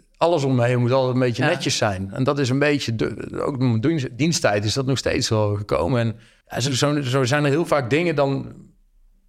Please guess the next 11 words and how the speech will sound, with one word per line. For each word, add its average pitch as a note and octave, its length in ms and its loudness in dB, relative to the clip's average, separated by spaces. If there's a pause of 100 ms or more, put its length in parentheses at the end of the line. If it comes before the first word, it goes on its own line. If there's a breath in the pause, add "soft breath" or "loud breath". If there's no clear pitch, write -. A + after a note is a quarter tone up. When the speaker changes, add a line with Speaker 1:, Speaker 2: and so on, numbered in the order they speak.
(180)
Speaker 1:
dan A#2 100 -4
soms D#3 260 -2
dan B2+ 320 0
denk C#3 180 2
ik B2+ 160 0
best, B2 460 -2
best C3+ 220 2
vaak A#2 280 0
terug - 380 -2
aan, A#2 320 0
aan, G#2 340 0